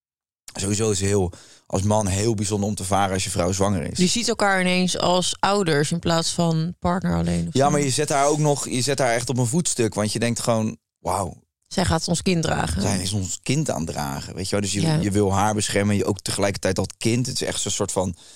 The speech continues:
Speaker 1: je wil haar ook zwaar ontlasten en zo. Je hebt gewoon, het is gewoon magisch wat er gebeurt. En dat hoor ik van
Speaker 2: Ja.
Speaker 1: heel veel mannen. Je gaat je vrouw ineens echt, je gaat naar je vrouw kijken en denkt gewoon, "Holy shit, dit is fucking magical wat hier gebeurt."
Speaker 2: Ja.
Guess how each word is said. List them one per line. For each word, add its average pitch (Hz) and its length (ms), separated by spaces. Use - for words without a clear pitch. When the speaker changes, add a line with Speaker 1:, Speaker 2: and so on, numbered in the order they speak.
Speaker 1:
je 104 100
wil 101 180
haar 95 120
ook 95 240
zwaar 101 360
ontlasten 101 540
en 82 80
zo. 71 180
Je 80 60
hebt 92 160
gewoon, 95 380
het - 380
is - 60
gewoon 101 180
magisch 123 400
wat 90 120
er - 60
gebeurt. - 300
En 87 60
dat 101 80
hoor 117 100
ik 107 60
van 113 80
Speaker 2:
Ja. 113 60
Speaker 1:
heel 113 80
veel 123 180
mannen. 90 300
Je - 100
gaat 110 180
je 110 80
vrouw 117 340
ineens 101 240
echt, - 220
je 101 80
gaat 107 140
naar 104 80
je 101 60
vrouw 107 180
kijken 95 220
en 92 60
denkt 95 160
gewoon, 92 160
"Holy 104 480
shit, - 340
dit - 180
is - 160
fucking - 460
magical 95 420
wat 90 140
hier 92 140
gebeurt." 71 340
Speaker 2:
Ja. 165 260